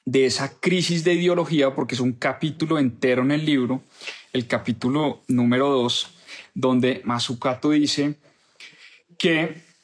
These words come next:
la suposición, como le repetía, de que si dejamos al Estado en un rol un poco más pasivo, en la silla de atrás del carro, jugando ese rol de espectador,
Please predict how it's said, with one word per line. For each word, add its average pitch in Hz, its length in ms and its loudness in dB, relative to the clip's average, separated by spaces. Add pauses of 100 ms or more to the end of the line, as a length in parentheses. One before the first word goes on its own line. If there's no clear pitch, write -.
(1800)
la 147 220 0
suposición, 156 1040 0
como 131 220 0
le 123 100 2
repetía, 131 640 0 (340)
de 127 280 -2
que 123 120 0
si 127 180 2
dejamos 135 380 0
al 175 120 2
Estado 135 580 0 (640)
en 131 160 2
un 123 120 2
rol 143 380 2
un 151 160 -4
poco 151 260 -2
más 147 320 0
pasivo, 135 640 0 (280)
en 110 140 -2
la 104 120 -2
silla 135 300 0
de 151 100 2
atrás 117 260 -2
del 127 180 -2
carro, 131 500 0 (400)
jugando 123 360 0
ese 135 180 0
rol 135 280 0
de 139 60 2
espectador, 151 920 0